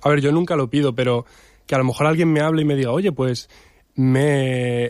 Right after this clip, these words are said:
estaba con los auriculares y me he puesto tu canción", y, y eso es algo como que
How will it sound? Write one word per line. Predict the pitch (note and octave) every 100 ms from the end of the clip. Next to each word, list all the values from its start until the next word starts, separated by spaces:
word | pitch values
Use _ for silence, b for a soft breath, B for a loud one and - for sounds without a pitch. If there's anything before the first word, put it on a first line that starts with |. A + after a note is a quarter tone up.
| C#3
estaba | - F3
con | F#3 F#3
los | E3+
auriculares | E3 D3 D3+ E3 G3 E3
y |
me | D3
he | D#3+
puesto | F3+ - E3+
tu | D3
canción", | C3+ B2 - D#3 A#2
y, | A#2+ A#2+ A#2+ A#2+ -
y | C3+ B2 B2 B2+
eso | C3+ E3
es | D3+
algo | D#3+ D#3+
como | D#3 C#3+ B2+
que | C3 B2 A#2+